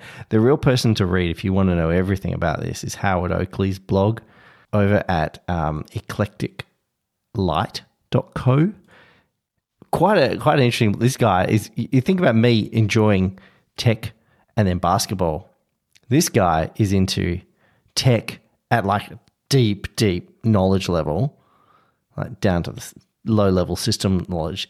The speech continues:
And then he also blogs about art, like Renaissance paintings.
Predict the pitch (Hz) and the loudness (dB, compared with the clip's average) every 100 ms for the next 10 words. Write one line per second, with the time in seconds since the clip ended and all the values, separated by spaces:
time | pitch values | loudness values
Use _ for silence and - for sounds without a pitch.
0 | - 131 151 151 139 127 - 135 160 113 | 0 4 4 6 6 4 2 0 2 2
1 | 90 90 87 87 - 107 95 90 - _ | 0 0 -2 -4 -6 -2 0 -2 -4 _
2 | _ 113 92 80 - - _ _ _ _ | _ -2 0 -2 -8 -18 _ _ _ _
3 | - 107 98 98 101 - 98 - - 98 | -2 0 2 4 2 2 -2 -4 -2 -2
4 | - 87 82 - - | -2 -4 -6 -10 -20